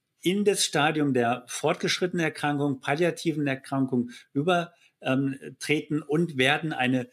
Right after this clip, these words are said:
systemische Therapie brauchen. Die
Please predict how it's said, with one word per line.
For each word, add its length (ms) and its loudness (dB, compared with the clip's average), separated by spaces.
systemische 840 -2
Therapie 500 -2
brauchen. 480 -10
Die 240 0